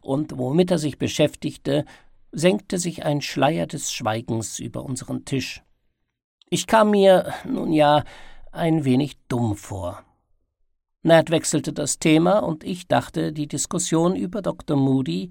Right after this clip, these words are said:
und sein ungeschriebenes Buch wäre damit vom Tisch. War sie aber nicht. Ned aß seinen Burger auf, fischte eine Notiz aus seiner Jackentasche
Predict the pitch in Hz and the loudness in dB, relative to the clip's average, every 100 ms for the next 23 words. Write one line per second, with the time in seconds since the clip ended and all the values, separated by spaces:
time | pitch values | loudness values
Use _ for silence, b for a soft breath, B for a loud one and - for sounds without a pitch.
0 | b - 151 131 147 135 156 214 165 110 | b -2 -2 4 4 4 2 -2 -2 -4
1 | - 120 107 120 - - 156 165 - - | -6 -10 -8 -8 -8 0 0 0 -8 -20
2 | _ 151 160 180 175 127 127 - - 131 | _ -6 -4 -4 -2 0 -2 -6 -10 -10
3 | - - - - - _ _ _ _ _ | -6 -6 -6 -10 -20 _ _ _ _ _
4 | _ _ - 185 110 101 98 101 104 107 | _ _ 0 2 2 0 -6 -6 -6 -6
5 | 104 - - _ _ _ _ _ _ _ | -8 -16 -20 _ _ _ _ _ _ _
6 | _ _ _ 185 202 - 175 202 - 165 | _ _ _ 4 4 4 4 4 2 2
7 | 139 127 135 127 127 156 - 175 226 - | 2 2 4 4 4 4 4 2 0 -12
8 | - - 180 180 - - 156 147 135 - | -20 -2 0 2 2 4 4 4 2 0
9 | 262 - 107 110 117 113 113 127 151 143 | 0 0 -4 -2 0 2 2 0 -2 -2
10 | 131 - 147 - | -2 0 0 2